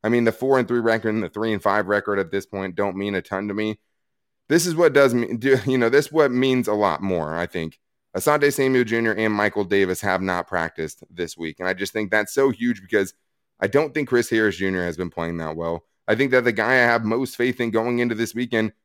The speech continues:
is Tevaughn Campbell, but I think you're gonna be seeing a lot of Tevaughn Campbell. I think you're gonna be seeing a lot of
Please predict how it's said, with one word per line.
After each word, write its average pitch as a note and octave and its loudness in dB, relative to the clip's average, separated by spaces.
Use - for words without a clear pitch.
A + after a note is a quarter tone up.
is B2 0
Tevaughn B2 2
Campbell, G#2 -2
but C#3 2
I A2 2
think A#2 -4
you're A#2 -2
gonna A2+ -2
be A2 -4
seeing G#2+ -4
a F2 -2
lot E2+ 0
of G2+ -2
Tevaughn G2 -4
Campbell. C#3+ 0
I A2 2
think A#2+ 0
you're A#2+ -2
gonna A#2 0
be A2+ -4
seeing A2+ -4
a G2+ 0
lot G#2 0
of G2+ 2